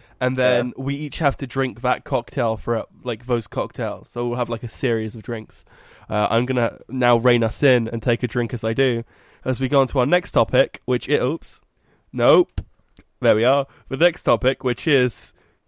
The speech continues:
Speaker 1: the geniuses over at Equifax. <sighs>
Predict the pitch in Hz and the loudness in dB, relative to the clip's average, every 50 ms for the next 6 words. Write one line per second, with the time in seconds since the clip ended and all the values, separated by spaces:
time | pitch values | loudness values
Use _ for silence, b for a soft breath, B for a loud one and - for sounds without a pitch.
0 | _ _ _ - 127 120 110 - - 165 175 180 170 143 131 - - 127 113 120 | _ _ _ -10 -8 -8 -8 -6 -6 -4 -4 -2 -2 -2 -2 -2 -2 -2 0 2
1 | 120 117 117 123 123 - 147 127 - - 110 - 117 110 110 - _ - - - | 2 2 2 0 0 -2 -4 -4 -6 -8 -8 -8 -8 -8 -10 -12 _ -20 -20 -20
2 | _ _ _ _ _ _ b b b b b b b b _ _ _ _ _ _ | _ _ _ _ _ _ b b b b b b b b _ _ _ _ _ _
3 | _ _ _ _ _ _ _ _ _ _ _ _ _ _ _ _ - 139 | _ _ _ _ _ _ _ _ _ _ _ _ _ _ _ _ -20 -20